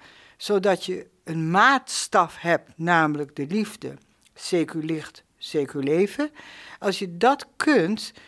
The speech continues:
dan heb je al je handen vol eigenlijk. Dat wil zeggen, dus heb je al helemaal geen tijd om allemaal,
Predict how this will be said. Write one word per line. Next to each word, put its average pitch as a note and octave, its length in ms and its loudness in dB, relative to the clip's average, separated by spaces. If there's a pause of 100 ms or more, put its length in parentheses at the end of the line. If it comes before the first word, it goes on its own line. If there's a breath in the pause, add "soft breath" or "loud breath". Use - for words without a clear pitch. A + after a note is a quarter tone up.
(200 loud breath)
dan G3+ 180 -4
heb B3+ 200 2
je B3 80 0
al A3+ 140 4
je G#3+ 100 0
handen B3 320 2
vol B2+ 340 0
eigenlijk. C3+ 380 -6
Dat F3+ 140 -2
wil D#3 140 -10
zeggen, G3+ 360 -2
dus G#3 140 -10
heb G3 160 -4
je G#3 80 2
al G3 60 4
helemaal A3 240 0
geen G3 240 -6
tijd G3 360 4
om G3+ 280 0
allemaal, F3 580 2